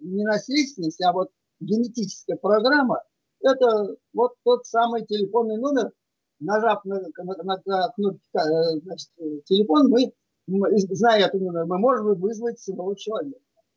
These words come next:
И кто, то есть это всю вот эту запись. И вот эта разница, она очень велика. Ну, один, э, английский учёный Паддингтон, я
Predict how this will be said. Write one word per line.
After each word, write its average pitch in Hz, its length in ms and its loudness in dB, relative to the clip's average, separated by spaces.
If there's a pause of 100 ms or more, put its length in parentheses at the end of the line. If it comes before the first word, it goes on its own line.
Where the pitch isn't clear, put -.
И 208 140 4
кто, 214 320 2
то 233 140 6
есть 220 200 2
это 220 360 0
всю 269 280 -2
вот 196 240 0
эту 170 240 -6
запись. 160 560 -4 (400)
И 170 140 -6
вот 220 180 2
эта 226 220 -2
разница, 180 640 -4 (320)
она 180 280 -4
очень 196 280 -4
велика. 233 400 -8 (460)
Ну, 247 240 6
один, 214 300 2
э, 214 60 -4 (300)
английский 220 460 -6
учёный 202 460 -2 (220)
Паддингтон, 202 600 2
я 175 200 -2